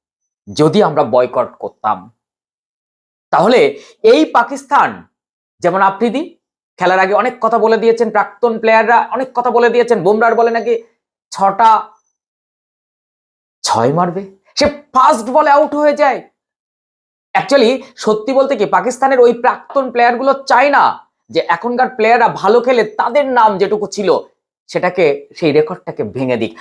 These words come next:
আমাদের বিরাট কোহলিরা রেকর্ড ভেঙেছে, তেন্ডুলকার, তেন্ডুলকার আরো উচ্ছ্বসিত হয়েছেন। তেন্ডুলকারের রেকর্ড একের পর এক ভাঙার পর তেন্ডুলকার কিন্তু প্রত্যেকটাতে অ্যাপ্রিসিয়েট করেছেন।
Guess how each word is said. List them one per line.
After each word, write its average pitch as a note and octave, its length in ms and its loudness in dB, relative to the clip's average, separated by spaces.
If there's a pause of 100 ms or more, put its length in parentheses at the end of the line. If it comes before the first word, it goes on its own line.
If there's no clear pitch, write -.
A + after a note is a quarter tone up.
আমাদের A#3 360 2
বিরাট A3 420 0
কোহলিরা F#3+ 640 -2 (340)
রেকর্ড E3+ 320 -2
ভেঙেছে, E3+ 320 -6
তেন্ডুলকার, D#3+ 600 -2
তেন্ডুলকার D3+ 480 -2 (560)
আরো C#3+ 320 0
উচ্ছ্বসিত F3 520 -8
হয়েছেন। B2 480 -2 (340)
তেন্ডুলকারের B3 640 2
রেকর্ড A3+ 420 2 (380)
একের A3+ 340 -4
পর A#3 120 0
এক G3 220 -4
ভাঙার G#3 280 0
পর C#4 320 2
তেন্ডুলকার A3+ 460 0
কিন্তু G#3 200 -8
প্রত্যেকটাতে A3+ 800 -2
অ্যাপ্রিসিয়েট F3 540 -6
করেছেন। C#3+ 440 -6